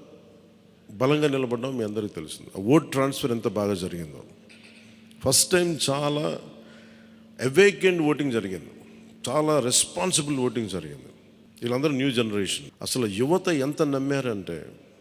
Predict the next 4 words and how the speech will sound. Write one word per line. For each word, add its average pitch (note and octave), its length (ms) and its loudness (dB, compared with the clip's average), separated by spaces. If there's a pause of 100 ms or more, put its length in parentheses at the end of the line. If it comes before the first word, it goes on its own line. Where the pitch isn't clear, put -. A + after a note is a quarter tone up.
(1500)
అర్ధరాత్రి C3 960 -4 (200)
వాళ్ళకి G#2+ 460 -6
ఓ G2 220 -8
పన్నెండు B2+ 600 -2